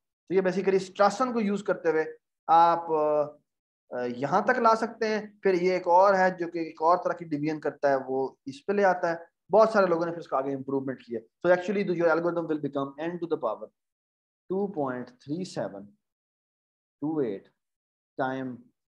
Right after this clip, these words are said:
log n में हो सकता है all pressures पर, ठीक है? Very nice, very, very nice, ठीक है? अच्छा, अब मैं आपको सामने,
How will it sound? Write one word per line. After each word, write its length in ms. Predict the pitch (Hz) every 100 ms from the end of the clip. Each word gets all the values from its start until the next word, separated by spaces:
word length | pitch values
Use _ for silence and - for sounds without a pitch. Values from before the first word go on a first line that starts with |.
| 117 120
log 360 | 131 139 139 135
n 80 | 131
में 220 | 127 127
हो 260 | 117 135 131
सकता 380 | 117 _ 92
है 220 | 92 - _ _ _ 120
all 100 | 113
pressures 400 | 92 87 - _
पर, 120 | - - _ _ -
ठीक 120 | 208
है? 240 | - _ _ 165
Very 200 | 220 175
nice, 180 | 92 - _ _ _ _ _ -
very, 240 | 185 220 214
very 180 | 175
nice, 200 | 123 78 - _ _ _ _ -
ठीक 80 |
है? 120 | 262 - _ _ _ _ _ _ _ _ _ _ _ _ _ _ _ _ -
अच्छा, 260 | 123 - - _ _ _ _ _ _ _ _ _ _ -
अब 160 | 285 277
मैं 180 | 254
आपको 320 | 247 226 220 214
सामने, 480 | 202 190 196 202